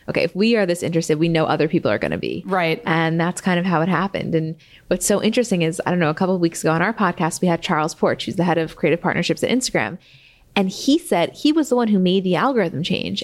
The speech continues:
Speaker 1: And he was like, "I made that so that Kylie Jenner, if she wants to see Kendall's comments on her picture, she can see it." He's like,
Speaker 2: Yeah.
Speaker 1: "Not to get lost in the other fifty thousand comments." He's like, "Never in my wildest dreams did I think that an account like yours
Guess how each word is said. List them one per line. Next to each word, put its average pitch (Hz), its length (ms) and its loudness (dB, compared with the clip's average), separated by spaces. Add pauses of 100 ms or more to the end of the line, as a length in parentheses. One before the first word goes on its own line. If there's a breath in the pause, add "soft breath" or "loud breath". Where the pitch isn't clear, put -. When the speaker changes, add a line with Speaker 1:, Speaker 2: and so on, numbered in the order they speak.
Speaker 1:
And 196 100 2
he 202 140 4
was 208 160 2
like, 196 160 -2 (120)
"I 226 220 2
made 170 300 2
that 233 320 -2
so - 100 -2
that 196 220 2 (400 soft breath)
Kylie 254 340 2
Jenner, 208 420 0 (200 soft breath)
if 196 100 -2
she - 140 0
wants 254 220 0
to 254 40 0
see 233 160 0
Kendall's 220 340 2
comments 240 640 -2 (380)
on 202 100 2
her 226 140 2
picture, 233 280 0
she 233 160 0
can 220 140 2
see 262 220 2
it." - 180 -4 (240 loud breath)
He's 202 140 0
like, - 100 4
Speaker 2:
Yeah. - 80 4
Speaker 1:
"Not - 80 2
to - 80 0
get 214 160 2
lost 240 240 2
in 208 60 0
the 214 60 4
other 202 140 2
fifty 208 260 -2
thousand 196 300 2
comments." 226 320 0
He's 196 100 0
like, 190 120 0
"Never 202 320 2
in 277 60 0
my 240 120 2
wildest 196 440 0
dreams 233 260 2
did 180 80 2
I 180 100 2
think 208 240 0
that 185 100 2
an 175 120 2
account 196 280 0
like 180 160 0
yours 190 560 2